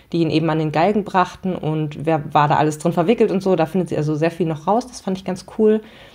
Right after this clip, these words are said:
Und, ähm, gleichzeitig entfielen so ein bisschen diese Szenen aus der Assassinenschule der Roten Kirche, die mich in Band eins ehrlicherweise ein bisschen gelangweilt haben, ganz bisschen. Ähm, diesen Band fand ich deswegen, ja, interessanter und actionreicher und der Autor schreibt sich grad total in mein Herz.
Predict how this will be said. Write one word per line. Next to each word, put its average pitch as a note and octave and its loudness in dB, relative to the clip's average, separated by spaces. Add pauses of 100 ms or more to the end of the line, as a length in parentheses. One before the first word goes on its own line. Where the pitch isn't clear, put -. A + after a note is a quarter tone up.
(220)
Und, E3+ 0
ähm, D#3+ 0
gleichzeitig E3+ 0
entfielen F#3 2
so D#3 0
ein D#3+ 0
bisschen D#3 -2
diese D3+ 0
Szenen E3 2
aus - -4
der - -4
Assassinenschule D3 -2
der D3 0
Roten D3 -4
Kirche, G#3 2
die D#3 -2
mich D3 -2 (360)
in E3 0
Band D#3 0
eins C#3+ 2
ehrlicherweise D3+ 0
ein D3 0
bisschen D#3+ -4
gelangweilt F#3+ 2
haben, G3 0
ganz F3+ -2
bisschen. F3+ -4 (440)
Ähm, E3 4
diesen F#3 4
Band E3+ 2
fand E3+ -2
ich E3 -14
deswegen, D#3+ 0 (140)
ja, D3+ 0 (100)
interessanter F3+ 2
und D#3 -2
actionreicher E3+ 0
und D3+ -2
der - 0
Autor E3 0
schreibt F#3 -4
sich - -6
grad F3+ -8
total F3+ -2
in A3 2
mein D#3+ 2
Herz. E3 0